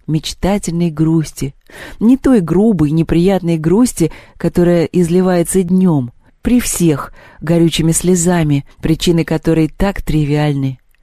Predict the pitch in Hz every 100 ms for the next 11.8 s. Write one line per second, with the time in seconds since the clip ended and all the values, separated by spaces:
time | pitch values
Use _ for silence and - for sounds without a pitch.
0 | _ - 247 285 220 180 151 151 165 156
1 | 165 - - - - - 135 - 190 160
2 | 147 147 190 - - 156 147 147 143 131
3 | - 151 - - 160 - _ - 170 175
4 | - 202 220 196 170 160 151 - - 147
5 | 160 160 160 165 202 185 156 156 156 196
6 | 175 143 - - 165 175 165 - - -
7 | 240 - 220 233 240 233 233 202 - 185
8 | 160 180 _ 185 208 196 143 156 147 139
9 | 151 180 - _ _ _ _ _ - 143
10 | 151 156 - 180 190 - 147 147 139 196
11 | 185 180 160 160 160 156 151